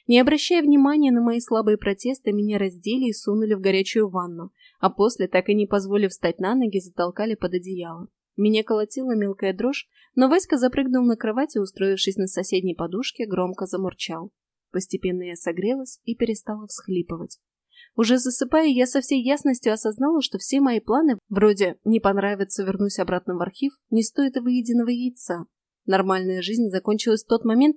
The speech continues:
когда капля крови упала на старый пергамент с длинным списком причудливых имён. И вернуться к ней мне не только не позволят, но и я сама не смогу. Да и не захочу, если совсем честно. В тот момент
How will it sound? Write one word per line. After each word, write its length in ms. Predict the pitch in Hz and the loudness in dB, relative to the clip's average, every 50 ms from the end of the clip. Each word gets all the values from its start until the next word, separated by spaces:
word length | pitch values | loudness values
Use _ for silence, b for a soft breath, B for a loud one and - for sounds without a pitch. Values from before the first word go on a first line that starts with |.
| _ _ _ _ | _ _ _ _
когда 260 | - 214 208 196 220 | -4 -2 0 0 0
капля 320 | - - 226 220 - 208 196 | 0 0 -2 -2 -2 -4 -4
крови 320 | - 214 226 277 254 233 | -2 0 0 0 0 -2
упала 340 | 190 175 - - 196 196 196 | -4 -4 -2 -4 -4 -4 -4
на 160 | 196 202 202 | -4 -6 -6
старый 300 | - - - 247 254 262 | -6 -4 -2 -2 -2 -2
пергамент 560 | 247 262 247 233 220 233 214 196 190 175 165 | 0 0 -2 0 0 0 0 0 0 -2 -4
с 80 | 175 175 | -8 -8
длинным 400 | 180 190 196 233 262 247 214 190 | -4 -2 0 2 2 2 2 0
списком 480 | - - - 202 202 - - 202 196 | -2 -4 -4 -4 -4 -4 -2 -2 -2
причудливых 640 | - 190 196 190 - 208 190 - 190 180 185 185 - | -2 -2 -4 -2 -2 -2 -2 -2 -2 -4 -4 -4 -2
имён. 360 | 214 214 214 190 180 170 - - _ _ _ _ _ _ _ _ _ | -2 0 0 0 -2 -4 -6 -10 _ _ _ _ _ _ _ _ _
И 120 | - 214 214 | -2 0 4
вернуться 540 | 196 208 196 190 196 190 220 - - - 247 | 4 4 4 4 2 2 0 0 -2 -4 -2
к 80 | - | -2
ней 300 | 240 202 180 175 - - _ | -2 -2 -2 -4 -8 -8 _
мне 220 | 220 220 220 226 | 2 4 4 6
не 140 | 247 254 262 | 6 6 4
только 260 | 247 294 302 294 - | 4 2 0 0 2
не 140 | 285 277 269 | 2 2 2
позволят, 580 | 262 262 254 254 226 214 214 208 185 165 156 - _ _ _ | 2 2 0 -2 -2 -4 -4 -4 -4 -4 -6 -10 _ _ _
но 140 | - 208 220 | -2 0 2
и 100 | 220 226 | 2 2
я 240 | 226 220 220 240 220 | 0 -2 -4 -4 -2
сама 320 | - - 233 240 240 226 | -2 -2 -2 -2 -2 -2
не 120 | 208 185 | -2 -4
смогу. 500 | - - - 180 170 170 175 175 247 - _ _ _ - | -6 -6 -6 -6 -6 -6 -6 -8 -8 -10 _ _ _ -4
Да 140 | 196 208 226 | 0 2 4
и 80 | 240 240 | 6 6
не 120 | 240 240 | 6 6
захочу, 460 | 226 226 226 226 - 233 247 - - | 4 2 -2 -2 -2 -4 -4 -4 -4
если 300 | 339 262 208 175 - - | -4 -4 -4 -4 -4 -6
совсем 420 | 170 - - 160 - - 180 165 165 | -8 -6 -6 -8 -6 -6 -6 -6 -6
честно. 460 | - - 165 160 - - - 233 240 _ _ _ _ _ b b b b b b | -6 -6 -8 -8 -8 -8 -10 -12 -14 _ _ _ _ _ b b b b b b
В 40 | - | 2
тот 220 | - 214 196 220 | 2 4 4 4
момент 380 | 214 202 202 220 247 262 262 | 2 2 2 2 2 0 -2